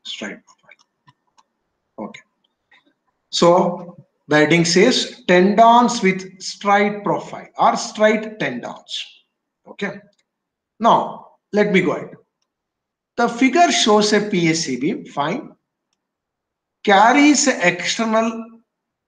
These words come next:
U D L. See here, it carries external load, that is W L. Please note down, instead of W Q, as I stated in the stress concept, same thing.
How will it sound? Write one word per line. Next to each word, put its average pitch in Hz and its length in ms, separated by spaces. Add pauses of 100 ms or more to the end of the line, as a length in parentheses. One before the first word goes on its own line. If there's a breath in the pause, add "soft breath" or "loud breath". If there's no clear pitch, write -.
(140)
U 170 320
D 156 260
L. 107 220 (680)
See 143 340
here, 185 380 (220 loud breath)
it 139 240
carries 180 600
external 165 600
load, 151 360
that 151 160
is 160 280 (120)
W 180 840
L. 147 260 (760)
Please 175 320
note 156 260
down, 208 400
instead 160 300
of 165 240
W 151 480
Q, 208 400 (220 loud breath)
as 147 280
I 170 100
stated 165 440
in 156 80
the 147 80
stress 151 360
concept, 143 600
same 143 400
thing. 247 340